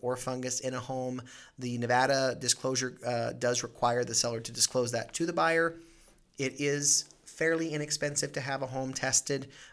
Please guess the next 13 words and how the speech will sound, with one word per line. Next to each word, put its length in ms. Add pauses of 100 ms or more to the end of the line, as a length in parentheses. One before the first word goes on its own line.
(140)
but 120
again, 400
it's 240
not 280
conclusive. 840 (280)
So 320
just 240
because 480
it 200
shows 360
up 160
negative 720
for, 540